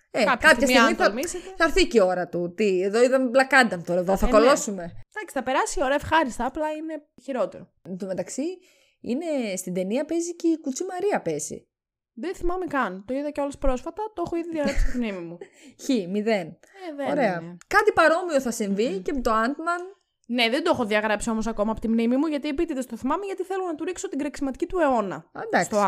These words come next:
Speaker 2: Ant-Man. Με το οποίο θα ξεκινήσουμε πάλι με τη βαθμολογία, όπως κάνουμε σε κάθε επεισόδιο από τα εκατομμύρια επεισόδια που έχετε ακούσει μέχρι τώρα.
Speaker 1: Εκατομμαμύρια
Speaker 2: Η
Speaker 1: επεισόδια.
Speaker 2: οποία είναι έξι κόμμα τρία στα δέκα και σαράντα οκτώ στα εκατό από το,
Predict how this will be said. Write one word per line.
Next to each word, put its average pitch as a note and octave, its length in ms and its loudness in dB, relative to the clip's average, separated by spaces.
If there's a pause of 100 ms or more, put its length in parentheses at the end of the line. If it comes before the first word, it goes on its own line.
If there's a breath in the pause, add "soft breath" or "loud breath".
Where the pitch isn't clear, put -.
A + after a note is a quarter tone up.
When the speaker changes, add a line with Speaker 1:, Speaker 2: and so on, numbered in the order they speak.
Speaker 2:
Ant-Man. E3+ 400 -8 (200)
Με C4 120 2
το C#4 60 6
οποίο C#4+ 180 4
θα F#4 100 0
ξεκινήσουμε E4 440 -2
πάλι E4 180 0
με D#4+ 80 0
τη C4+ 80 -6
βαθμολογία, C4 440 -2
όπως E4 160 0
κάνουμε D#4+ 240 -2
σε - 80 -8
κάθε D4+ 200 -4
επεισόδιο D4+ 360 -2
από C4+ 120 -4
τα B3+ 100 -4 (160)
εκατομμύρια B3+ 500 -2
επεισόδια A#3 280 -4
που A3+ 60 -8
έχετε A#3 160 -6
ακούσει - 200 -2
μέχρι - 160 -2
τώρα. E4+ 220 -2 (1400 loud breath)
Speaker 1:
Εκατομμαμύρια G3+ 720 -4
Speaker 2:
Η B3 80 2
Speaker 1:
επεισόδια. C#4+ 200 8
Speaker 2:
οποία D#4 420 4
είναι C4+ 400 2
έξι C#4+ 400 0
κόμμα C#4+ 340 0
τρία C4+ 260 -2
στα B3 160 -8
δέκα G3 540 -2 (120)
και C4 160 2
σαράντα A#3+ 460 4
οκτώ C#4+ 320 0
στα D#4+ 160 -4
εκατό B3+ 320 -4
από A#3+ 120 -6
το, F#3+ 320 -2